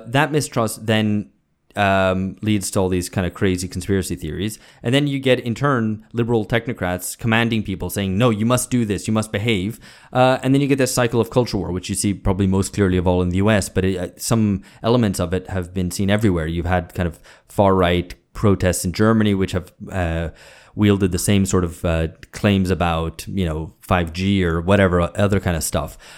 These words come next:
Um, so I guess the, the, the kind of worst thing about lockdown is that you get neither kind of a rational administration of things, um, as Mung Hao sort of wants, nor a real representation of majority interest, because you don't really get a, a, a sensible challenge to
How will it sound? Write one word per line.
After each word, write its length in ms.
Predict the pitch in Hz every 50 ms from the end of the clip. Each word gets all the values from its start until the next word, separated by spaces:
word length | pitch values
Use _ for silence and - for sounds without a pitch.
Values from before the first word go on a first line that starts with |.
| - - -
Um, 300 | - 104 107 107 110 -
so 300 | - - 131 127 127 120
I 100 | 107 120
guess 220 | 113 135 131 123
the, 220 | - 131 123 113 107
the, 100 | 98 113
the 420 | - - 107 110 113 113 101 95 - - _ _ -
kind 220 | - 120 110 104
of 160 | 90 85 - - - _
worst 260 | - 104 107 104 - -
thing 140 | 113 113
about 260 | 113 107 104 87 82 90
lockdown 640 | 92 92 90 - - - 90 80 80 82 85 87
is 100 | 90 87
that 160 | 92 92 87
you 80 | 92 95
get 180 | 95 101 90
neither 400 | 98 110 117 127 127 113 101 95
kind 180 | 87 - 101 90
of 80 | 82 87
a 40 |
rational 400 | 87 90 90 92 90 - - 95
administration 840 | 85 78 90 92 85 82 - - - - 98 98 - - - 90 80 80
of 80 | 80
things, 420 | - - 73 78 78 95 104 - - - - - -
um, 220 | - 85 85 85 85
as 160 | 90 87 -
Mung 180 | 95 92 90 85
Hao 320 | - 92 85 76 78 82
sort 220 | - - 92 85
of 80 | 78 -
wants, 420 | 98 101 92 78 85 95 - - - - - - - - -
nor 420 | - 127 147 160 156 156 151 135 -
a 80 | 123
real 200 | 113 117 123 117
representation 720 | 113 113 110 - 117 107 104 98 95 104 95 95 - 101 95
of 140 | 87 82
majority 720 | 98 98 92 90 110 101 95 92 90 90 90 85 85 82 - _ _ _ -
interest, 540 | 110 127 143 147 - 117 92 85 85 - -
because 200 | - 98 104 101
you 60 | 113
don't 120 | 127 139 117
really 180 | 120 110 113
get 140 | 98 110 101
a, 160 | 101 92 92 - _ _ _ _
a, 280 | - 104 98 92 92 - -
a 100 | - 95
sensible 460 | - - 113 113 - - 92 92 90
challenge 540 | - - 117 104 104 104 98 90 85 - -
to 380 | - - 95 87 85 85 85